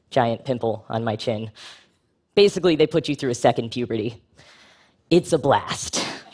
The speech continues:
Now, because our transitions are slower and steadier than historic misconceptions can lead people to believe,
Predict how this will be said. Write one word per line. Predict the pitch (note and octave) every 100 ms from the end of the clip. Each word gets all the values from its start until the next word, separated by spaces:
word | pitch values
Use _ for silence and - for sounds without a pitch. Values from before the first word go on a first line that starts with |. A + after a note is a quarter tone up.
| - - - - - _ - - - _ _
Now, | G3 G3 F#3+
because | F3+ A#3+ - D#4 D4+
our | B3+ G3+ G3+
transitions | - F3 D3+ D#3+ E3+ D#3+ D3 -
are | C#3+ C#3 C3+
slower | - A3 A#3+ A3 G#3 F#3+
and | E3+ C#3+
steadier | - - G3+ F#3 F3+ E3+
than | D#3 D3
historic | C3+ D3 D#3 D3 D3+
misconceptions | C3+ C#3+ C3+ C3+ - C#3
can | C#3+ C#3
lead | C3+
people | C#3+ C3 C3
to | B2
believe, | E3 A3 E3